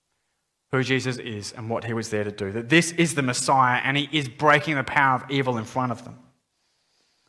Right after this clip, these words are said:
They showed that their own hearts were bound by evil and unbelief. They were spiritually what the blind and deaf man was physically. And so the question for us here today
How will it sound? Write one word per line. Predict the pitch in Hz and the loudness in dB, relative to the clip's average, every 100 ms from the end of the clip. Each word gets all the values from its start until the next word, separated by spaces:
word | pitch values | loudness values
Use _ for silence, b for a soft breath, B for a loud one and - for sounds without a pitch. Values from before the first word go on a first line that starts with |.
| _ _ - | _ _ 0
They | 143 | 2
showed | - 202 190 185 165 160 | 4 8 8 8 4 2
that | 160 - | 2 2
their | 156 160 | 0 2
own | 170 170 170 | 4 4 4
hearts | 139 147 143 151 | 2 2 2 -2
were | |
bound | 131 147 151 151 | 0 2 2 2
by | 135 127 160 | 2 2 2
evil | 156 151 139 | -2 0 -2
and | 131 | 0
unbelief. | 135 123 117 120 104 - - - _ _ _ _ _ _ | -2 -2 -2 -2 -2 -8 -20 -20 _ _ _ _ _ _
They | 139 | -2
were | 139 | 0
spiritually | - - 170 190 185 170 139 104 127 - _ _ - | -2 6 8 8 6 0 0 -2 -10 -18 _ _ -4
what | 131 | -4
the | 120 | -2
blind | 135 135 139 135 127 | 2 4 4 2 -2
and | 135 117 | -4 -2
deaf | 123 117 - | 0 -2 -2
man | 117 113 113 | -4 -2 -4
was | 107 107 107 - - | -2 -2 -2 -4 -12
physically. | - 107 104 - - 131 - _ _ _ _ _ _ _ _ _ _ _ B B B - | -12 -10 -10 -12 -14 -16 -20 _ _ _ _ _ _ _ _ _ _ _ B B B -2
And | 139 | 4
so | 165 | 4
the | |
question | 165 208 196 175 143 | 6 6 6 2 0
for | 151 147 139 135 - - - _ _ _ _ - | 2 6 6 4 -2 -18 -20 _ _ _ _ 2
us | 147 - | 2 2
here | - - 175 180 | -6 0 2 2
today | 180 123 95 98 139 | 0 -2 -2 0 -2